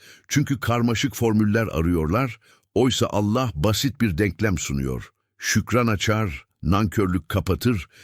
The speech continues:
ve yaratılmış evrende bu kuralın istisnası yok. Tüm sıkı çalışmana ve dualarına rağmen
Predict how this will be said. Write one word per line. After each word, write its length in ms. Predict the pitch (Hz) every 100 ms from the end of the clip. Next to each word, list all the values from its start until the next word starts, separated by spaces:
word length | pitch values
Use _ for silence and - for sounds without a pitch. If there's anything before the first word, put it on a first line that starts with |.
| - 101
ve 80 |
yaratılmış 640 | 98 110 113 - 110 107 -
evrende 640 | 98 92 101 92 90 80
bu 120 | 117
kuralın 400 | 110 101 95 92
istisnası 720 | 87 - 90 - 90 82 -
yok. 400 | 90 64 - - _ _ -
Tüm 360 | 156 165 151
sıkı 420 | - - 104 123 -
çalışmana 800 | 95 78 73 - 73 69 69 - - - 117
ve 160 | 113
dualarına 720 | 113 120 120 117 117 117 117
rağmen 460 | 104 85 73 71